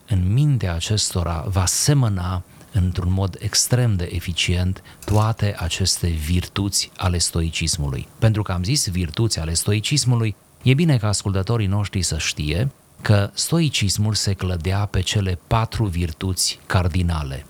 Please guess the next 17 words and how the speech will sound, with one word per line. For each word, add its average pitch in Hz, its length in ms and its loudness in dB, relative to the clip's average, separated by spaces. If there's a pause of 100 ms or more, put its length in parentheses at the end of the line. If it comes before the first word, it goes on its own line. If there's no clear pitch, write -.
(180)
înțelepciunea, 104 960 2 (240)
cumpătarea, 87 840 0 (240)
curajul 90 680 2 (100)
și - 180 0
dreptatea. 82 680 -2 (320)
Pentru 101 300 4
fiecare 107 560 2
virtute 85 760 -2 (120)
cardinală 98 880 2
existau 110 640 2
virtuți 101 640 0
subordonate 110 1080 0 (260)
în 104 200 4
toată 113 260 0
această - 400 0
schemă 92 480 0
stoică. 82 640 -2